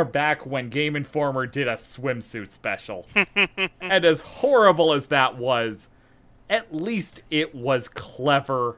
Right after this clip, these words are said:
Speaker 1: with the crap they'd write to go and justify it. I remember reading a review for Final Fantasy nine,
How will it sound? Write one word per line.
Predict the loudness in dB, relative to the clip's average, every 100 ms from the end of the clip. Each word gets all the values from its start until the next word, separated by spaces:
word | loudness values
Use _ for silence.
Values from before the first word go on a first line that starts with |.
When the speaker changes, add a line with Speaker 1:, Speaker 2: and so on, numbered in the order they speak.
| _ -10
Speaker 1:
with | -6 -2
the | -2
crap | -2 -10 0 2 2 0
they'd | -4 -4
write | -4 -2 -2 -6
to | -12
go | -6 -4 -4
and | -6 -10 -10
justify | -8 -8 -10 -14 -12 -12
it. | -14 -18 _ _ _ _ _ _ _ _ 0
I | 0
remember | 2 2 0 2 -2 0 -4
reading | -8 -6 -4 -2 -2 -4 -8 -12 -6
a | -2
review | -2 -2 -2 -2
for | -4 -6
Final | -4 -2 -4
Fantasy | -6 -6 -8 -10
nine, | -8 -8 -10 -16